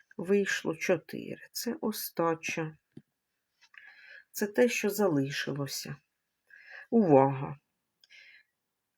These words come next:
Те, що залишилося від десяти тисяч. Тобто поділилося на дванадцять без остачі дев'ять тисяч дев'ятсот дев'яносто шість. Але це вже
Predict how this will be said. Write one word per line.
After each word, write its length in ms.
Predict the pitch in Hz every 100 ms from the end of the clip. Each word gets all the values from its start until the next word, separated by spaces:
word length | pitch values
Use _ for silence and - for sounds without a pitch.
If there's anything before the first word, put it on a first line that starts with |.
| _ _
Те, 160 | - 233
що 220 | 233 233
залишилося 840 | 190 196 190 214 - 220 214 214
від 220 | 180 170 156
десяти 420 | 160 165 156 175
тисяч. 760 | - 135 - - - - - _ _ _ _ _
Тобто 380 | 175 165 - 160
поділилося 680 | 170 175 220 240 196 - 160
на 120 | 156
дванадцять 800 | 147 151 175 190 156 139 131 151
без 280 | 151 160 127
остачі 680 | - - 233 233 - 175 151
дев'ять 720 | 147 190 170 156 160 160 - - - - _ _ _ _ _
тисяч 840 | 240 233 226 - 226 220 - - -
дев'ятсот 720 | 147 160 147 143 - 240 185
дев'яносто 580 | 160 156 175 202 - 196
шість. 580 | - - - - - _ _ - - - - - - _ _ -
Але 340 | 170 160 160
це 480 | 156 - 170 160 160 -
вже 600 | 139 143 156 156 151 151